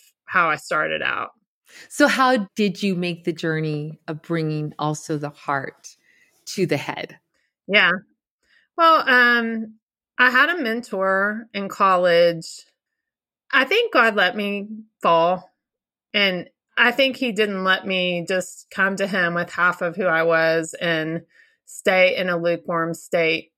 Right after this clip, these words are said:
Speaker 1: um, for the rest of my life for good purpose. But he had to let me fall. Uh, for me in, in college,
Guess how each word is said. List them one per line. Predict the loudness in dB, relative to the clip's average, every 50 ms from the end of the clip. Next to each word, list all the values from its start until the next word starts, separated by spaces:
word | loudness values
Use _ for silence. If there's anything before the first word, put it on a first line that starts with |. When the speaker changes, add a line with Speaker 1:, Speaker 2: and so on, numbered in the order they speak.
| _ _ _ _ _ _ _
Speaker 1:
um, | -2 0 0 0 0 -2 -4 -6 -8 -12 -12 -8 _
for | -2 0
the | 2
rest | 2 2 2 0 -2 -4
of | -4
my | -2 0 2
life | 2 2 2 0 0
for | -2 -2 -2 0
good | 0 0 -2 -2
purpose. | -2 -2 -2 0 0 0 -2 -4 -4 -2 -2
But | -2 -2
he | 0 0 0 2
had | 2 2 2 0
to | 0
let | 0 0 0 0 -2
me | -4 -4 -4 -4
fall. | -4 -4 -4 -2 0 0 0 0 0 -2 -4 -4 -8 _ _ _ _ _ _ _ _ _ _ 0
Uh, | 2 2 2 2 0
for | 0 0 0 0
me | 0 0 0 0 0 0 0 0
in, | 0 0 0 0 0 -2 -4 -6
in | -4 -4 -4 -4 -4
college, | -6 -2 0 2 4 4 4 4 4 4 4 2 2 0 0 -4 -8 -12 -16 -18 -20